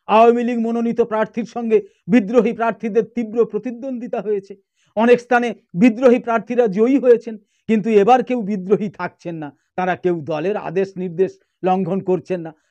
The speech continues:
তারা শীর্ষ নেতৃত্বের অভিপ্রায় অনুযায়ী নির্বাচনে প্রতিদ্বন্দ্বিতা করছেন। নির্বাচনে সাধারণত সব দলই নিজের প্রতীককে জিতিয়ে আনতে সর্বাত্মক চেষ্টা করে, কেননা বাংলাদেশের মানুষ প্রার্থীর গুণাগুণ বিচারের চেয়ে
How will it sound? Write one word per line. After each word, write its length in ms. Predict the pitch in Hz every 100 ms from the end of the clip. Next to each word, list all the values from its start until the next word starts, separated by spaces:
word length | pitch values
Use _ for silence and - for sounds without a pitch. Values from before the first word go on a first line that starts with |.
| -
তারা 200 | 208 190
শীর্ষ 360 | - 262 226
নেতৃত্বের 640 | 269 247 240 - 247 - 226
অভিপ্রায় 560 | 214 202 208 254 262
অনুযায়ী 500 | 277 294 302 349 277 - _ -
নির্বাচনে 600 | 202 214 190 190 208 330
প্রতিদ্বন্দ্বিতা 840 | - 190 170 135 147 135 131 123 110
করছেন। 440 | 120 101 117 104 _ _ _ _ _
নির্বাচনে 540 | 196 262 277 262 285 277
সাধারণত 560 | 277 269 269 277 262
সব 400 | 247 - 240 254
দলই 300 | 254 254 214 185 _ _
নিজের 300 | 196 233 262
প্রতীককে 500 | - 226 226 254 254
জিতিয়ে 340 | 190 214 233 226
আনতে 240 | 220 220
সর্বাত্মক 640 | 208 202 196 208 - 202
চেষ্টা 320 | - 190 196 180
করে, 220 | 170 165 _ _ _
কেননা 300 | 214 208 208
বাংলাদেশের 640 | 180 185 190 202 208 - 170
মানুষ 320 | 190 208 196
প্রার্থীর 480 | - 185 214 226 190
গুণাগুণ 460 | 175 214 214 220
বিচারের 400 | 202 202 214 214 -
চেয়ে 260 | 220 180